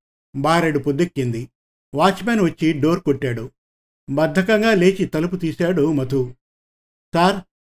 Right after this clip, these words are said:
మీరు చెప్పిన పని గుట్టు చప్పుడు కాకుండా నిన్న రాత్రే చేసేశాను. ఇక సమస్య తీరిపోయినట్లే," అన్నాడు. అర్థం కానట్టు చూశాడు మధు. "నేనేం చెప్పాను, నువ్వేం చేశావు?"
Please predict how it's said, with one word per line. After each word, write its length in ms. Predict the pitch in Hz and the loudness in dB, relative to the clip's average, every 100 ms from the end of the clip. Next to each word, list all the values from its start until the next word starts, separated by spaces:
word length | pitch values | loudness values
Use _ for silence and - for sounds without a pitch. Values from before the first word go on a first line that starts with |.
| _ | _
మీరు 420 | 147 175 196 185 160 | 8 10 10 8 -2
చెప్పిన 220 | 160 240 | -2 -4
పని 500 | 175 170 226 135 123 _ _ _ 143 | 0 0 2 0 -4 _ _ _ 2
గుట్టు 280 | 151 185 | 4 4
చప్పుడు 320 | 247 214 190 202 | 2 0 0 2
కాకుండా 560 | 185 175 170 180 202 | 4 4 2 2 2
నిన్న 300 | 151 160 165 | 2 2 4
రాత్రే 400 | 151 156 196 214 196 | 2 0 0 0 0
చేసేశాను. 540 | 165 156 151 127 117 - - _ _ _ _ 170 | -2 -2 -4 -4 -6 -10 -20 _ _ _ _ 0
ఇక 400 | 196 175 180 220 170 | 2 2 2 0 0
సమస్య 440 | 170 190 175 170 180 | 2 2 2 2 2
తీరిపోయినట్లే," 760 | 175 190 185 160 - 135 117 - _ _ _ | 2 4 4 2 0 -6 -6 -12 _ _ _
అన్నాడు. 480 | 151 156 143 123 117 _ _ _ _ _ _ _ | -2 0 0 -2 -8 _ _ _ _ _ _ _
అర్థం 360 | 151 151 214 247 | -2 0 2 0
కానట్టు 460 | 233 175 190 185 190 | 2 2 2 2 2
చూశాడు 480 | 180 143 147 208 | 2 -2 0 0
మధు. 400 | 170 139 135 135 127 _ _ _ _ _ _ _ _ _ - | 0 0 -2 -4 -6 _ _ _ _ _ _ _ _ _ -4
"నేనేం 420 | 151 165 165 196 208 | 2 4 4 4 2
చెప్పాను, 360 | 202 208 220 | 2 2 2
నువ్వేం 360 | 233 175 170 185 | 2 4 4 4
చేశావు?" 580 | 180 131 165 160 160 165 | 0 0 0 2 0 -2